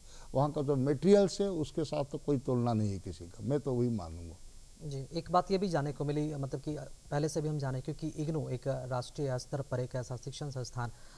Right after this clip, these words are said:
Speaker 2: यानी कि रेगुलर और कॉरेस्पॉन्डेंस कोर्स ये जो होता है, इसमें भी कोई फ़र्क नहीं है फिलहाल,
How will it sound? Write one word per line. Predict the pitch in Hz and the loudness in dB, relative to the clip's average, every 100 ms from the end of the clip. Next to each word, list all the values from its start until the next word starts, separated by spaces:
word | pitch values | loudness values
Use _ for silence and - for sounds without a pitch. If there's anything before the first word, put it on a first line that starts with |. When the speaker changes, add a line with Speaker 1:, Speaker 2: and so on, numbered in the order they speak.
| - - | -14 -4
Speaker 2:
यानी | 127 139 | -2 -2
कि | 139 160 151 | -2 -4 -2
रेगुलर | 131 175 180 214 | 4 4 6 4
और | 214 147 147 143 - | 2 2 2 0 -2
कॉरेस्पॉन्डेंस | 147 139 160 165 | -2 -2 -2 -2
कोर्स | 156 131 120 - - - | -2 -2 -2 -6 -16 -8
ये | 143 | -4
जो | 139 143 | 0 0
होता | 131 120 | 0 -4
है, | |
इसमें | 127 170 | -2 -2
भी | 165 | -2
कोई | 165 | -2
फ़र्क | 151 156 147 | -2 -2 -2
नहीं | 143 147 185 | -2 0 0
है | 139 | 0
फिलहाल, | 139 131 143 | -2 -2 -2